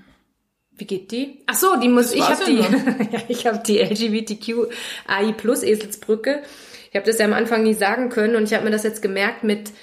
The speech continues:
Speaker 1: also ich hab den Anfang immer vergeigt, ne, L B G, ich hab einfach die Buchstabenreihenfolgen nicht hingekriegt, weil es ja auch nicht alphabetisch ist. Und ich hab mir das jetzt mit L G B gemerkt und L G B ist die Lehmann-Großbahn oder auch Lehmann-Gartenbahn genannt. Und das ist halt so eine,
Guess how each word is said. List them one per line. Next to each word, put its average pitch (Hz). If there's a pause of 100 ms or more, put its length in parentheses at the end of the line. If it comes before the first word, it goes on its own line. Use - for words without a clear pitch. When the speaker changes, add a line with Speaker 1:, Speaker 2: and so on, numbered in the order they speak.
(920)
Speaker 1:
also 180 (300)
ich -
hab 208
den 240
Anfang 214
immer 180
vergeigt, 170
ne, 202
L 196
B 196
G, 214
ich 202
hab 190
einfach 202
die 202
Buchstabenreihenfolgen 175
nicht 175
hingekriegt, 180
weil 180
es 180
ja 165
auch 175
nicht 170
alphabetisch 175
ist. 262
Und 185
ich -
hab -
mir 208
das 208
jetzt 202
mit 196
L 185
G 202
B 202
gemerkt 196
und 190
L -
G 196
B 202
ist 208
die 202
Lehmann-Großbahn 190
oder 170
auch 170
Lehmann-Gartenbahn 165
genannt. 165
Und 180
das 175
ist 208
halt 180
so -
eine, 185